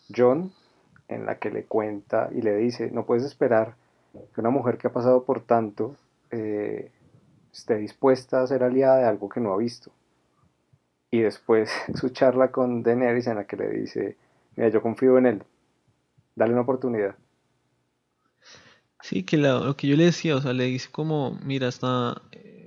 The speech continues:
Speaker 2: eh, pues que, o sea, si quiere un aliado,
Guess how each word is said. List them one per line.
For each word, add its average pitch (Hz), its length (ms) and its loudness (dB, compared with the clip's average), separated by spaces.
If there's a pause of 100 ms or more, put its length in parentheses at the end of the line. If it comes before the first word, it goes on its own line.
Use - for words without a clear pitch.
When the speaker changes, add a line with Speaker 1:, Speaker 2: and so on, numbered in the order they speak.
(180)
Speaker 2:
eh, - 480 -10 (1400)
pues 180 240 4
que, 165 440 2 (260)
o 160 100 0
sea, 165 180 2
si 156 180 -2
quiere 170 240 4
un 180 120 4
aliado, 170 600 6